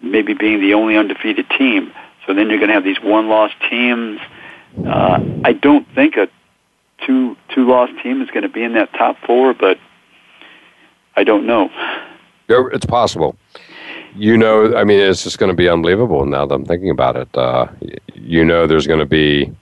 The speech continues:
Speaker 2: easily eight to ten teams that could make it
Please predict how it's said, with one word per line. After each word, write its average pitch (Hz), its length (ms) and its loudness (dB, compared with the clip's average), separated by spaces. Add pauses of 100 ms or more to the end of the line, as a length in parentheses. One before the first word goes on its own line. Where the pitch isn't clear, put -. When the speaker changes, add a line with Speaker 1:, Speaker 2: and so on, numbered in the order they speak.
(960)
Speaker 2:
easily 131 680 4
eight 95 200 2
to - 80 -10
ten 82 260 0
teams 76 420 -2
that 78 100 -2
could 71 200 -10
make 76 280 -2
it 71 100 -4